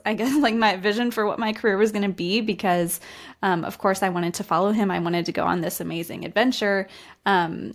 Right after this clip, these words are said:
and everything just kind of happened so quickly. We planned our wedding in a month, we graduated, and we literally got on a plane to Australia the day after my college graduation.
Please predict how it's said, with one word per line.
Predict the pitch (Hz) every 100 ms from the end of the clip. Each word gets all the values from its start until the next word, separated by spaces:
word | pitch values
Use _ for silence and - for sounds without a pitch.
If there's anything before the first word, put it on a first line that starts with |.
| -
and | 202
everything | 202 220 214
just | 185 190
kind | 196 180
of |
happened | - 180 190 190
so | 180
quickly. | 180 190 190 190 175
We | 175
planned | - 202 185
our | 175
wedding | 175 180 170
in | 165
a |
month, | 185 226 226 -
we | 180
graduated, | 180 208 214 196 185 180 -
and | 185
we | 180 175
literally | 185 202 190 175 170 170 - -
got | 202 185
on | 180
a | 170
plane | - 185 175
to | - -
Australia | - - 175 175 180
the | 175 175
day | 185 175 180 -
after | 175 175 - - - - 220 -
my | 202 170
college | - - - 170
graduation. | - - - - 190 - - - 220